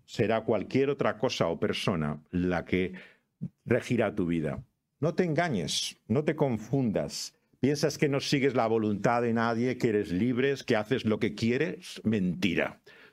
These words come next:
Todos servimos y vivimos bajo el yugo y la autoridad de otros. Y quien no lo ha reconocido se está engañando a sí mismo.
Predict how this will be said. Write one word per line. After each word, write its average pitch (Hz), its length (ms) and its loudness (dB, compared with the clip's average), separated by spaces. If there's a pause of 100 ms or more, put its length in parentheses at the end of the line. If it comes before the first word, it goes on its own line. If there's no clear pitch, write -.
(100)
Todos 113 420 2
servimos 113 800 0 (120)
y 127 80 2
vivimos 113 560 2
bajo 98 320 2
el 101 140 -2
yugo 104 340 2
y 98 40 2
la 95 80 0
autoridad 90 540 0
de 80 100 -2
otros. - 580 -4 (500)
Y 135 100 2
quien 143 240 2
no 180 140 4
lo 226 120 4
ha 220 40 2
reconocido 165 840 0 (180)
se - 160 0
está 117 260 0
engañando 104 640 0
a 87 100 0
sí - 180 0
mismo. 101 540 -2